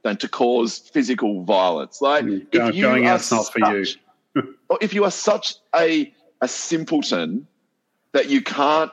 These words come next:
Speaker 1: recognize that you are the problem with society, then just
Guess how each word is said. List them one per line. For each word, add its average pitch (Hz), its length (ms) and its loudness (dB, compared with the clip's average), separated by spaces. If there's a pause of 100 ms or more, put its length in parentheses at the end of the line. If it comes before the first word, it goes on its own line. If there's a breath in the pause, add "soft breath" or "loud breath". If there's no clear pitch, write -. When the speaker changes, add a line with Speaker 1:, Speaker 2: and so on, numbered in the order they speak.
(140)
Speaker 1:
recognize 113 1040 0 (220)
that 113 160 2
you 135 320 4
are 127 80 4
the - 80 0
problem 110 680 0 (560)
with 113 160 -4
society, 95 800 0 (400)
then 139 280 2
just - 360 0